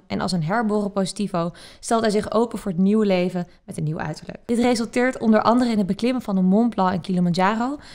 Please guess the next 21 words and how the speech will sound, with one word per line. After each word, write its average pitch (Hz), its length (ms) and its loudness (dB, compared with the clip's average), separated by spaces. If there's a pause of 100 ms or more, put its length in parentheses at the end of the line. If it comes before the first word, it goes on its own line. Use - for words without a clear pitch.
(140)
Uitdagingen 214 560 2
die 196 120 0
voor - 120 -10
iedereen 220 340 4
natuurlijk 180 340 0
sowieso 175 360 4
ontzettend 175 560 -2
zwaar 170 280 0
zijn, 190 300 -4 (300)
maar 202 260 4
voor 190 120 -10
brandwondpatiënten 202 840 0
nog 175 140 -2
eens 175 160 -12
extra - 380 -4
zwaar 180 240 0
zijn 165 260 -4
gezien 180 220 -4
de 180 60 -2
beperkte 175 420 -4
longinhoud 180 640 0